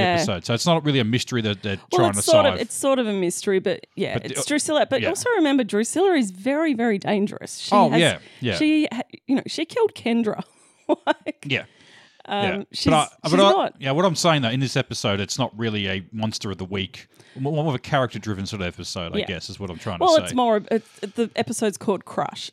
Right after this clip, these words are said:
Speaker 2: and
Speaker 1: Yeah.
Speaker 2: it's really about Spike's crush
Speaker 1: Yeah.
Speaker 2: on, on Buffy.
Speaker 1: Yeah.
Speaker 2: Um,
Speaker 1: Which I don't mind, that type of s-, episode. I think that's, uh,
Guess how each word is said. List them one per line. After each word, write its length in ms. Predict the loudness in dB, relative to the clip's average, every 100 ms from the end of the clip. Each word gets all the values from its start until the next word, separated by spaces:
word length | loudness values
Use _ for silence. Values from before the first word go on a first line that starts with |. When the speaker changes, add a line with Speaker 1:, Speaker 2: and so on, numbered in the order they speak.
| -4
Speaker 2:
and 120 | -4
Speaker 1:
Yeah. 60 |
Speaker 2:
it's 420 | -4 -8 -12 -14 -12
really 480 | -6 0 2 2 -2
about 380 | -2 -2 -2 -4 _ _
Spike's 400 | -8 -4 -2 -4
crush 460 | -10 -10 -10 -12 -8
Speaker 1:
Yeah. 160 | -6 -6
Speaker 2:
on, 300 | -8 -12 -12 -8
on 200 | -6 -6
Buffy. 440 | -10 -12 -16 -16 _ -16
Speaker 1:
Yeah. 160 | -16 -18 _ -6
Speaker 2:
Um, 480 | -4 -2 -4 -8 -10 -8
Speaker 1:
Which 160 | -2 2
I 40 |
don't 140 | 2 2
mind, 340 | 2 2 -2
that 160 | -8 -6
type 140 | -4 -4
of 40 |
s-, 120 | -4 -6
episode. 440 | -6 -6 -4 -2 -2
I 80 | -2
think 200 | -4 -6
that's, 280 | -8 -8 -8
uh, 200 | -6